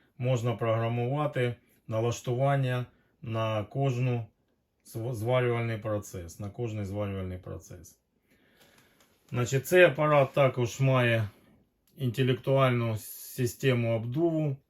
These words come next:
вентилятором. Після включення він вмикається. Якщо апарат не нагрівся, ви не працюєте, він вимикається. Тобто вам, як то кажуть, не дійствує на нерви.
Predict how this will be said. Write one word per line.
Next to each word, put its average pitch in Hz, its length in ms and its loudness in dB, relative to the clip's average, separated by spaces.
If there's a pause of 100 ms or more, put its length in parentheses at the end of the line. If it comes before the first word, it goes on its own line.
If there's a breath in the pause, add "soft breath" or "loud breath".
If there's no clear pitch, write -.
(220)
вентилятором. 131 920 2 (520 soft breath)
Після 135 340 2
включення 117 840 -2 (300)
він 113 400 -2 (120)
вмикається. 143 920 0 (220 soft breath)
Якщо 127 520 2
апарат 123 420 2
не 117 80 0
нагрівся, 131 640 0
ви 117 140 0
не 110 120 -2
працюєте, 120 640 -2
він 123 320 0 (340 soft breath)
вимикається. 101 880 -4 (120)
Тобто 107 360 -10
вам, 127 300 -2 (540 soft breath)
як 110 180 -6
то 104 140 -4
кажуть, 113 380 -4
не 113 120 -4
дійствує 107 560 -2
на 107 120 -4
нерви. 87 440 -8